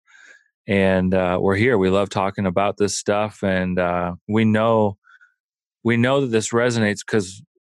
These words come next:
you know, we, we get these all the time now. People are like, "Oh, I really," we're just running into a lot of people that want to do this stuff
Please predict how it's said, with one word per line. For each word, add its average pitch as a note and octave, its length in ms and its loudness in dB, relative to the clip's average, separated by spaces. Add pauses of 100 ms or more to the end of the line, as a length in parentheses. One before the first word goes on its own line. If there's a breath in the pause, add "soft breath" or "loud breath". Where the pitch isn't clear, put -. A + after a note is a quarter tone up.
(260)
you A2 180 -2
know, F#2+ 140 0
we, G#2 260 -2
we G#2+ 140 -2
get A2+ 220 -2
these G2 260 -2
all G2+ 180 0
the F#2 80 -4
time B2 360 -2
now. F2+ 220 0
People G#2 280 -2
are - 40 2
like, F2 140 0
"Oh, E2+ 40 -2
I G#2+ 180 0
really," G2 460 0 (600)
we're A#2 120 0
just A#2+ 120 -4
running B2+ 220 0
into A2+ 120 4
a G#2 40 4
lot G#2 240 2
of G2 60 -4
people A2+ 240 0
that G2 180 0
want G2+ 260 -2
to G#2+ 100 -4
do G#2+ 320 2
this G2 220 -2
stuff F#2+ 420 -4